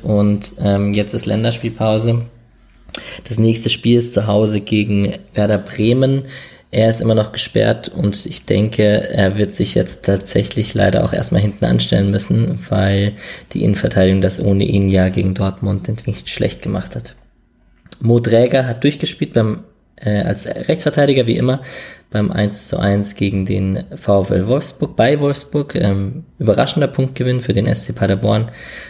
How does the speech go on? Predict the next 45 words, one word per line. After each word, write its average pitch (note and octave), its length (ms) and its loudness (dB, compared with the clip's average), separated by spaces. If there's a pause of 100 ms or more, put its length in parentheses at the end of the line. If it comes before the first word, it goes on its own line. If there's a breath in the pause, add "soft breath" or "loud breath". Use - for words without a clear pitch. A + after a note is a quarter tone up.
(160 loud breath)
und G2 180 2
die G#2 80 0
spielen G#2+ 420 0
am G2 160 2
Sonntag G#2 460 2
nach F#2+ 160 2
der F#2+ 140 0
Länderspielpause F#2+ 840 2 (300 loud breath)
zu G2 260 -2
Hause F#2+ 340 -2
gegen A#2+ 260 -2
Schalke. - 480 0 (1400 loud breath)
Dann C#3 180 2
gibt's C#3+ 160 0
die B2+ 100 2
Zweitligaspieler. D#3 840 2
Wir A2+ 100 4
haben A2 100 2
mit A2+ 120 0
Pascal A#2 320 0
Stenzel C3 480 0
beim A2 160 2
VfB A2 340 0
Stuttgart. - 500 -2
Die A2 80 2
haben G#2 120 2
gestern A#2 400 2
im G#2 100 4
Montagsspiel A#2 580 0
zwei G2+ 260 0
zu A2 160 -2
eins F#2+ 180 0
gegen G2 220 -2
Bochum - 340 -2
gespielt. - 380 0
Er G2+ 120 2
hat F#2+ 120 -2
auch - 240 -6
wieder B2+ 180 2
neunzig G#2+ 380 -2
Minuten G2+ 260 -2
durchgespielt, A#2 500 0
ist - 140 -4
also F#2 160 2
dort F2+ 300 0